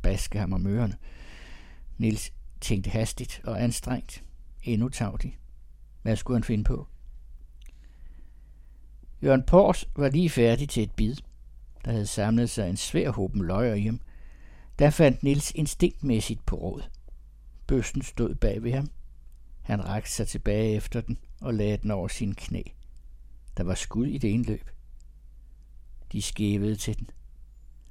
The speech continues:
Niels Christian blev herre over sig selv. "Øh, jeg har kig på en ræv ude på vor hånd i de her dage," sagde han fuldkommen roligt. "Jeg vil sige jer farvel."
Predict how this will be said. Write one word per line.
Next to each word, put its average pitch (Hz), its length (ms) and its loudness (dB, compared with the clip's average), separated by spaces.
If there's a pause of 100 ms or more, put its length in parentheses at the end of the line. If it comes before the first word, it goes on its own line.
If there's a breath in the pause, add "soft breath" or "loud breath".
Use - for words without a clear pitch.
(400 soft breath)
Niels 87 260 -2
Christian 92 420 0
blev 92 120 0
herre 87 260 2
over 82 220 -2
sig - 180 0
selv. - 240 -6 (1400 soft breath)
"Øh, 104 260 0
jeg 127 140 8
har 120 80 8
kig 151 300 4
på 135 160 8
en 110 140 4
ræv - 260 4 (140)
ude 135 200 2
på 131 100 -2
vor 113 240 2
hånd - 260 4 (260)
i 123 120 -6
de 113 160 -6
her 113 200 0
dage," 113 280 2 (380)
sagde 107 260 -4
han 104 140 -2
fuldkommen 98 500 -4
roligt. 107 400 -2 (800 loud breath)
"Jeg 135 140 8
vil 127 80 4
sige 127 180 4
jer 120 80 6
farvel." 110 400 2